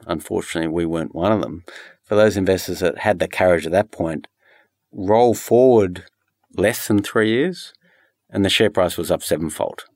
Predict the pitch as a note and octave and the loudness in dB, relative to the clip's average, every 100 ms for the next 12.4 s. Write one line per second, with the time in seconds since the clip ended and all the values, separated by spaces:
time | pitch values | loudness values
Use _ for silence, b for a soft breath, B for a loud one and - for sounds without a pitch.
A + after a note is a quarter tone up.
0 | _ _ _ _ G2+ F#2+ F#2 - B2+ A#2+ | _ _ _ _ -6 -6 -2 2 4 4
1 | G#2+ - - G#2+ A2 - G2 F2+ F2+ F#2+ | 2 -4 -4 0 0 0 0 2 2 2
2 | F#2 E2+ - F#2 - G2 F#2 F#2+ F#2+ F#2 | 2 -2 -2 -4 -4 -6 0 2 4 4
3 | F2+ F2 E2+ D#2+ - B B B B B | 4 2 0 -6 -14 B B B B B
4 | B _ _ _ - F2 F2 - D#2+ - | B _ _ _ -6 -2 -2 -2 -6 -4
5 | - G2+ D#2+ - F#2+ - F2 F2+ F#2 - | 0 0 0 -4 -6 -4 -2 0 0 -2
6 | F2+ E2 - D#2+ D#2 D#2 F2 E2 D#2+ D#2+ | -6 -8 -8 -8 -8 -8 -8 -6 -4 -6
7 | D#2+ - F2 F2+ D#2 - - - _ - | -6 -6 -6 -4 -6 -8 -16 -18 _ -8
8 | E2 E2+ D#2+ E2 D#2+ E2+ F2 F2 E2 G#2+ | -6 -6 -6 -8 -6 -4 -4 -4 0 0
9 | C#3 B B B B _ E2+ E2 D#2+ - | -2 B B B B _ -8 -6 -6 -4
10 | F#2 F2 D#2 D2+ _ _ - E2 G#2 G2 | -2 -2 -4 -8 _ _ -10 0 2 2
11 | F#2+ - F2 F2 E2 E2+ F2+ F2+ D#2+ E2 | 0 -2 -4 -2 -2 0 0 0 -2 -4
12 | D#2+ - - | -6 -6 -6